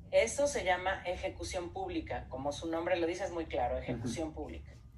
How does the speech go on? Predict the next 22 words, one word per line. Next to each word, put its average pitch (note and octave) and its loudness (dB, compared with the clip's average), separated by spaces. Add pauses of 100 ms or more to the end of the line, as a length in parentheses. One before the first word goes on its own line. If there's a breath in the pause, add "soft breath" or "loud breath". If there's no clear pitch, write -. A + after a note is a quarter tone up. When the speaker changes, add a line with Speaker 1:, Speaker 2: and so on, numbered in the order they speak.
(800 soft breath)
Speaker 1:
En A3+ 2
el A#3+ 4
tema D#4 6
de E4+ 6
las C4+ 2
películas, G3+ 2
la F#3+ 4
licencia A#3+ 0
que - 4
tenemos E3+ -2
que, C#3+ 0
que D3+ 0
tramitar D#3 0
es E3+ 2
de E3 0
sincronización. D#3+ -4 (420)
Sincronizas F#3+ 0 (100)
la D3+ 0
canción E3+ -2
con F3 0
la C#3+ -2
imagen. D3 -2